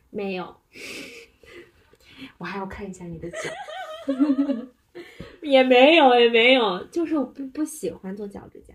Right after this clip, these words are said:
Speaker 1: 我就接受不了，我很怪，我就是觉得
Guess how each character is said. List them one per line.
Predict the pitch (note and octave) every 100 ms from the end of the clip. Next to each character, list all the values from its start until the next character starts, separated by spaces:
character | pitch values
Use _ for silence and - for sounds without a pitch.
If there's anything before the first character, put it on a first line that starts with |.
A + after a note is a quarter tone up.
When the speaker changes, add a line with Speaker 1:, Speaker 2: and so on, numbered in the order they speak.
| _
Speaker 1:
我 | - B3
就 | G4 G4
接 | C#4
受 | C4+ C4
不 | G3+
了， | F#3 - -
我 | C#4+
很 | - A#3+ F3+
怪， | A#3 G#3+ E3+ -
我 | A3
就 | D4 C4+
是 | A#3+ - _ _ _
觉 | - G#3
得 | A3+